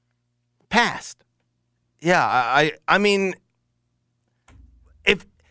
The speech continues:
Speaker 2: if it does come back in, but, like, it, the form that you're talking about, that is extremely expensive.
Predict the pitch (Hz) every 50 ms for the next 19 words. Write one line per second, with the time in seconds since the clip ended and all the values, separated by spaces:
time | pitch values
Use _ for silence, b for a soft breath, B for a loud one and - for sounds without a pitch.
0 | _ _ _ - - 220 214 214 208 175 127 - - 160 170 185 196 180 - -
1 | 196 202 175 160 160 170 170 - - _ _ _ _ _ _ - 175 170 156 143
2 | 123 180 151 170 170 151 160 165 - - 143 147 170 151 - - 180 208 220 226
3 | 220 - 165 151 - 131 135 143 151 - 190 196 196 190 196 196 202 202 - _
4 | _ _ _ _ _ _ _ _ _ _ _ _ _ _ 170 208 262 277 233 156
5 | 147 131 - - - - - - 156 147 135 147 185 202 220 220 214 208 202 180
6 | 151 - - - - 110 92 85 - 60 - _ _